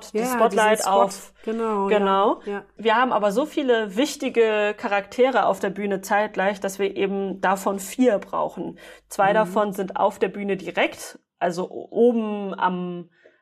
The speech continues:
Speaker 2: am Rand, also wenn man außen sitzt, kann man die, außen vorne sitzt, kann man die sehen. Und dann haben wir auf der sogenannten Z-Brücke, das ist ja die Brücke quasi, die über den Saal hängt oder irgendwie anders. Wir sind ja in
Speaker 1: Mhm.
Speaker 2: einem Zelt, deswegen ist das alles
Speaker 1: Mhm.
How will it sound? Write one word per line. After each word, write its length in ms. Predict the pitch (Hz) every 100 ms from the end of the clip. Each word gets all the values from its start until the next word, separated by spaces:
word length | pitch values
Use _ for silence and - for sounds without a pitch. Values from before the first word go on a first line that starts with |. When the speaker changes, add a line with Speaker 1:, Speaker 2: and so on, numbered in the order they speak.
| _ _ _ - - - -
Speaker 2:
am 200 | 190 180
Rand, 400 | 180 214 254 208
also 160 | 165
wenn 80 | 185
man 220 | 180 175 -
außen 360 | - 247 262 233
sitzt, 260 | 190 202 -
kann 140 | 196
man 140 | 190 190
die, 260 | 180 175 - _ - - -
außen 300 | - 214 202
vorne 260 | 202 202 208
sitzt, 320 | 185 - -
kann 120 | 190
man 80 | 180
die 80 | 180
sehen. 380 | 180 220 277 359 - _ _
Und 360 | 202 208 208 202
dann 260 | 202 208
haben 160 | 208 202
wir 160 | 196 185
auf 100 | 185
der 120 | 190
sogenannten 500 | 190 190 180 - 185
Z-Brücke, 720 | 208 196 - 196 190 190 190
das 180 | 180 -
ist 340 | 180 - - _
ja 220 | 185 202
die 120 | 190
Brücke 320 | 190 247 254
quasi, 320 | - 233 220 196
die 160 | 214
über 300 | - 226 220
den 180 | 208 202
Saal 360 | 190 190 208 233
hängt 680 | 220 208 226 240 233 - -
oder 360 | 180 180 175 -
irgendwie 400 | 185 190 190 190
anders. 440 | 180 202 196 190
Wir 100 | 190
sind 160 | 185 220
ja 60 | 202
in 100 | 214
Speaker 1:
Mhm. 60 |
Speaker 2:
einem 180 | 202 247
Zelt, 460 | - 214 240 - 190
deswegen 380 | 190 190 185
ist 140 | 185 190
das 140 | 185
alles 480 | - 175 190 202
Speaker 1:
Mhm. 60 | 220